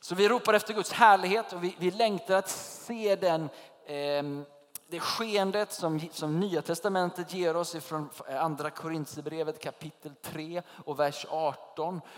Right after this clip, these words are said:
där det står att vi ska få skåda Herrens ansikte som i en spegel. Och när vi gör det så förvandlas vi och vi går från, vi går från härlighet till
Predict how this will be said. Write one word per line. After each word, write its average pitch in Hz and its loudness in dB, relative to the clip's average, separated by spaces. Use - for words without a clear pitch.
där 147 0
det 151 4
står 156 0
att 151 2
vi 175 0
ska 170 2
få 160 -6
skåda 170 0
Herrens 139 0
ansikte 165 -2
som 143 -6
i 135 -4
en 135 -4
spegel. 165 -6
Och 175 2
när 175 6
vi 170 2
gör 180 8
det 190 4
så 170 -2
förvandlas 170 4
vi 185 -2
och 185 2
vi 208 2
går 175 2
från, 151 -2
vi 139 -6
går 175 2
från 180 2
härlighet 170 6
till 160 -6